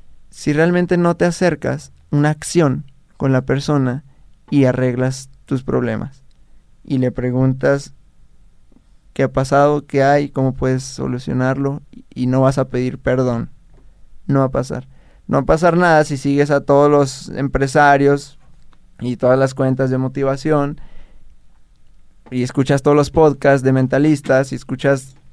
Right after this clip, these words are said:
cientos de podcasts y no haces nada. Así no va a pasar. Hay que acompañarlo, como, como dijo Jorge,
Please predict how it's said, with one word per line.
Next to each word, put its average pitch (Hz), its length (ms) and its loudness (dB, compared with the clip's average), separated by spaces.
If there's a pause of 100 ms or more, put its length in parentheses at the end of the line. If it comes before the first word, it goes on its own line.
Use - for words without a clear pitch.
(460)
cientos 143 380 0
de 143 100 2
podcasts 147 680 2 (920)
y 143 100 0
no 131 160 4
haces 131 260 -2
nada. 143 360 0 (580)
Así 143 400 -2 (180)
no 139 260 2
va 120 80 6
a 120 60 0
pasar. 135 420 -2 (960)
Hay 131 160 -2
que 147 100 0
acompañarlo, 170 640 2
como, 139 300 -4 (300)
como 139 240 -4
dijo 160 140 -4
Jorge, 151 180 -2